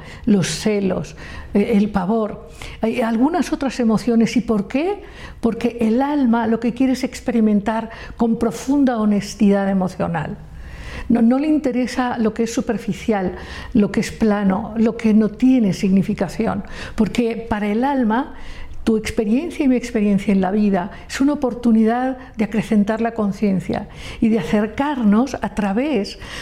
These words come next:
de toda su fuerza, acercarnos a valores como la cercanía, la intimidad, lo que, lo que los antiguos llamaban iluminación, es el, el poder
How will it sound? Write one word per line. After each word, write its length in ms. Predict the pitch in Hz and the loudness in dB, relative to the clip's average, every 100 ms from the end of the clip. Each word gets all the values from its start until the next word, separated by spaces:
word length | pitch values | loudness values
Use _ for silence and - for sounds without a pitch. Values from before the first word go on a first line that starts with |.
| - | -2
de 140 | 190 | -2
toda 400 | 220 - 302 302 | 0 0 0 0
su 160 | 269 233 | -2 -2
fuerza, 720 | - - 220 185 - 175 151 - - - - | -2 0 0 0 -2 -4 -4 -8 -10 -12 -6
acercarnos 800 | 226 254 226 262 269 302 294 - - - - | -2 -2 0 -2 0 0 -2 -4 -12 -10 -6
a 140 | 233 | -4
valores 600 | 202 240 220 262 285 269 | 0 0 2 0 0 -2
como 460 | - 240 247 254 - | -2 0 2 2 0
la 140 | 214 | -2
cercanía, 680 | - 214 202 202 226 233 202 | -2 -4 0 4 6 6 4
la 120 | 196 | 4
intimidad, 840 | 196 196 220 202 196 202 196 185 208 - - - - | 4 4 6 6 8 6 2 -4 -6 -12 -14 -12 -4
lo 140 | - 220 | -2 0
que, 200 | 247 240 | 0 0
lo 140 | 233 | 0
que 120 | 240 | 0
los 200 | 233 220 | 0 0
antiguos 420 | 233 208 285 294 | -2 0 0 0
llamaban 380 | 269 247 254 254 | 0 0 0 0
iluminación, 800 | 240 220 214 190 175 - 247 185 - - - - | 2 4 4 4 2 0 0 -2 -6 -10 -8 -2
es 260 | 220 220 - - | -2 -2 -8 -4
el, 180 | 214 214 | -2 0
el 200 | 226 214 | 0 -2
poder 420 | - 220 233 277 | -2 -4 -2 -4